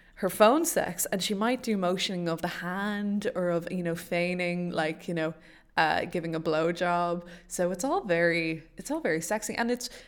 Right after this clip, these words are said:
well, if you have Sky, it's, like, a free channel. You can just watch this, like, mute, um, kind of peep show.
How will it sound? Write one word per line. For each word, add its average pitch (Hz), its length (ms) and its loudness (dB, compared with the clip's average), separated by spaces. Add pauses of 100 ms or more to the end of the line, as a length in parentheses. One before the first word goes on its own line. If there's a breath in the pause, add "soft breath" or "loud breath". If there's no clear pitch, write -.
(200 loud breath)
well, 165 320 6
if - 160 -4
you 190 60 0
have 190 160 -4
Sky, 170 600 -2
it's, 175 200 -2
like, 160 140 -2
a 175 60 -6
free 165 340 0
channel. 202 380 2
You 180 100 0
can 190 140 -2
just 185 140 -2
watch 185 360 0
this, 175 260 2
like, 180 220 4
mute, 202 540 0 (320 loud breath)
um, 175 420 4 (460 loud breath)
kind 240 160 2
of 190 80 -2
peep - 280 4
show. 185 520 6